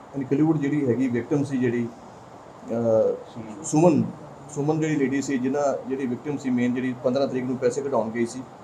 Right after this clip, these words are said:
ਔਰ ਉਹਨਾਂ ਨੂੰ ਇਹਨਾਂ ਨੇ, ਜਿਹੜਾ ਹਰਮਿੰਦਰ ਸਿੰਘ ਹੈ, ਉਹਦੇ ਨਾਲ, ਉਹਦੀ ਪੁੱਛਗਿੱਛ 'ਤੇ ਇੱਕ ਨਾਲ ਦੋਸ਼ੀ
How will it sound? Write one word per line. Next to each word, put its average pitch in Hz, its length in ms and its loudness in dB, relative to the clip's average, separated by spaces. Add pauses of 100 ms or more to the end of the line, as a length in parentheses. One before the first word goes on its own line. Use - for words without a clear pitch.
(1400)
ਔਰ 123 240 2
ਉਹਨਾਂ 156 260 6
ਨੂੰ 156 140 4
ਇਹਨਾਂ 147 200 4
ਨੇ, 127 280 2 (380)
ਜਿਹੜਾ 135 480 4
ਹਰਮਿੰਦਰ 123 340 4
ਸਿੰਘ 131 280 2
ਹੈ, 101 140 0 (1500)
ਉਹਦੇ 180 220 6
ਨਾਲ, 143 260 10
ਉਹਦੀ 165 240 4
ਪੁੱਛਗਿੱਛ 160 460 0
'ਤੇ 156 120 -4
ਇੱਕ 151 120 -6
ਨਾਲ 131 300 4
ਦੋਸ਼ੀ 127 360 -4